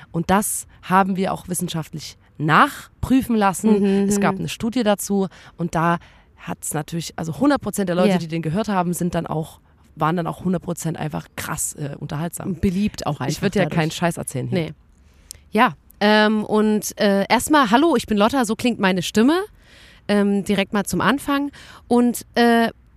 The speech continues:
Speaker 2: das Ding ist, wie Nina das schon gerade beschrieben hat, immer wenn wir so eine Podcast-Folge aufnehmen, es ist, als würden wir ein Stück Fleisch aus unseren von unserem Körper abschneiden und euch geben und euch zur Verfügung
Speaker 1: Durch das
Speaker 2: stellen.
Speaker 1: Radio durchpressen.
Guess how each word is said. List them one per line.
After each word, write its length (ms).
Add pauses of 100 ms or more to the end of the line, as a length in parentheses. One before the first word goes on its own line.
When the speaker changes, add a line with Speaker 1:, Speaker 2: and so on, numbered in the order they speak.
(200)
Speaker 2:
das 160
Ding 180
ist, 160
wie 120
Nina 200
das 160
schon 160
gerade 320
beschrieben 400
hat, 140
immer 220
wenn 120
wir 80
so 80
eine 80
Podcast-Folge 640
aufnehmen, 280
es 100
ist, 140
als 140
würden 120
wir 100
ein 80
Stück 360 (360)
Fleisch 420
aus 120
unseren 500 (560)
von 140
unserem 320
Körper 400
abschneiden 600
und 140
euch 360
geben 500
und 180
euch 280
zur 140
Verfügung 360
Speaker 1:
Durch 100
das 100
Speaker 2:
stellen. 340
Speaker 1:
Radio 320
durchpressen. 880